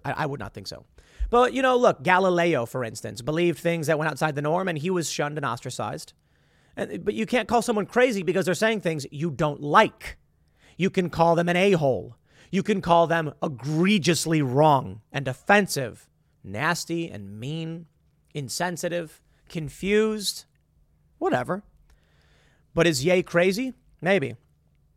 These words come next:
Some people have said that he's clearly bipolar. And I'm like,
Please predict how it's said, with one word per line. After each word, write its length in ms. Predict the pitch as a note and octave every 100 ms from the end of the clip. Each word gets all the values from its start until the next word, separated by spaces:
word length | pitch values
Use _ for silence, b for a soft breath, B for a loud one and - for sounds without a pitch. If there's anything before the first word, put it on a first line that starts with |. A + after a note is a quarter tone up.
| _ _ _
Some 200 | - F#3+
people 260 | G3 F#3 E3+
have 120 | D#3+
said 180 | - D#3
that 100 | D3
he's 80 | C3
clearly 340 | E3 D#3+ D#3
bipolar. 640 | C3+ C3+ C3 - C3+ A2 F#2+ _ _ b b b b b
And 140 | F3+
I'm 160 | F#3+ F#3+
like, 320 | F#3 F#3 F3